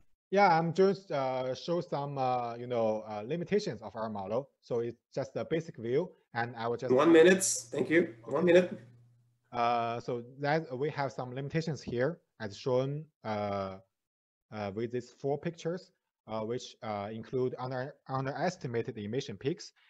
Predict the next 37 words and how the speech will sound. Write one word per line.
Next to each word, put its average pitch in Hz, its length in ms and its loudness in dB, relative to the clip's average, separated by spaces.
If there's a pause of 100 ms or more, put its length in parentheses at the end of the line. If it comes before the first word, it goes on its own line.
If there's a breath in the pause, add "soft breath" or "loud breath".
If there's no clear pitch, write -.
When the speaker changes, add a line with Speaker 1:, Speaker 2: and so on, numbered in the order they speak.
(180)
Speaker 1:
and 113 340 -4
some 120 240 -4
miscapture 147 640 -8
of 104 140 -12
the 104 160 -8
emission 104 380 -6
peaks, 127 340 -6 (400)
uh, 107 140 -4
and 110 260 0
underestimated 135 880 -4
background 139 400 -2
emission. 101 380 -10 (300)
And 147 280 -6
those, 220 340 -2
uh, 104 640 -4
you 107 80 -4
know, 101 340 -4 (280)
limitations 143 560 -4
can 117 240 -10
be 120 100 -4
further 180 300 -2
improved 127 520 -2 (240)
with, 113 240 -4
uh, 104 280 -2
further, 139 540 0 (420)
uh, 107 140 -4
studies. 123 500 -2
And 110 300 -8
actually, 151 440 -4
we 131 100 -4
have 117 220 -4
done, 160 260 -4 (380)
uh, 95 380 -10
make 131 160 -8
some, 123 360 -12
uh, 104 220 -10
progress 127 500 -6